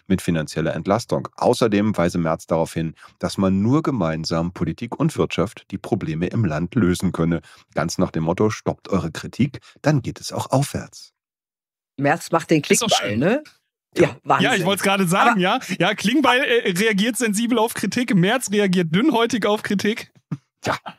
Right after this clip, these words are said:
Speaker 2: Ja, super.
Speaker 3: Ja.
Speaker 2: Aber
Speaker 3: Ja.
Speaker 2: jetzt müssen wir noch ganz, ganz zum Schluss. Wir, wir können nicht
Speaker 1: Bitte.
Speaker 2: rausgehen, ohne Katharina Dröge einmal erwähnt zu haben.
Speaker 1: Weil?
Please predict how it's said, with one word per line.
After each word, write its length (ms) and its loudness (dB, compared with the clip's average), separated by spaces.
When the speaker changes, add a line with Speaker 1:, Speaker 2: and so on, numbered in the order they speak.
Speaker 2:
Ja, 140 2
super. 460 0
Speaker 3:
Ja. 200 -2
Speaker 2:
Aber 160 6
Speaker 3:
Ja. 60 6
Speaker 2:
jetzt 120 2
müssen 140 2
wir 80 6
noch 160 2
ganz, 200 4
ganz 200 4
zum 120 0
Schluss. 320 4
Wir, 200 2
wir 100 6
können 320 4
nicht 240 4
Speaker 1:
Bitte. 140 4
Speaker 2:
rausgehen, 480 4
ohne 300 4
Katharina 640 4
Dröge 420 4
einmal 360 2
erwähnt 420 0
zu 180 -6
haben. 380 -4
Speaker 1:
Weil? 340 -2